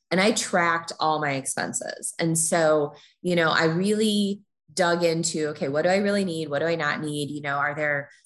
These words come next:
magazines I'm subscribing to that I can cancel the subscription?"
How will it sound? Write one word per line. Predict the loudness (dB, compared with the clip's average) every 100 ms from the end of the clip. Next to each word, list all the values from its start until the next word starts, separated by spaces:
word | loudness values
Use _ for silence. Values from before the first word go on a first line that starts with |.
| _
magazines | 0 2 4 4 4 2 2
I'm | 2
subscribing | 0 -2 -2 0 0 -2
to | -4 -2
that | 0
I | 0
can | -2 -6
cancel | -2 -2 0 -2
the | -2
subscription?" | -2 -4 -2 -2 -2 -2 -2 -4